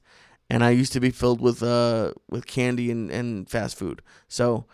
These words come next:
joy and happiness is a lot better and, and, and makes me look better.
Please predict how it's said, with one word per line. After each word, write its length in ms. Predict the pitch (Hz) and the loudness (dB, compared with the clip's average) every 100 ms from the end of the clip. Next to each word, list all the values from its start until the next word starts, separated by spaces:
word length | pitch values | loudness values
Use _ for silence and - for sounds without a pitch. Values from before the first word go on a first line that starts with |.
| _ _ - 139 | _ _ -16 0
joy 220 | 131 123 | 6 6
and 80 | 123 | 6
happiness 500 | 123 117 120 117 117 | 4 4 2 -2 -2
is 160 | 90 110 | -6 -4
a 60 | |
lot 260 | 113 127 123 | 2 2 4
better 220 | 123 120 | 2 2
and, 120 | 113 | -2
and, 320 | 76 110 107 78 | -4 -6 -4 -4
and 160 | 120 | -4
makes 240 | 117 110 - | -4 -6 -6
me 60 | |
look 180 | 107 107 | -6 -6
better. 280 | 107 80 | -6 -8